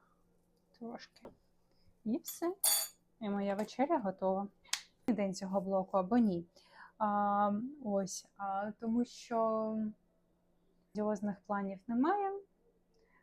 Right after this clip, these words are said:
Зранку обіцяє, обіцяє дощ, я зранку буду вдома. Потім в мене обідня робота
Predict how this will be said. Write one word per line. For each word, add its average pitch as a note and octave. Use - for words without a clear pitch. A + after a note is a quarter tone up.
Зранку G#3+
обіцяє, G3+
обіцяє F#3+
дощ, D4
я G#3+
зранку G3+
буду F#3
вдома. F#4+
Потім G#3
в G3+
мене G3
обідня F#3
робота A3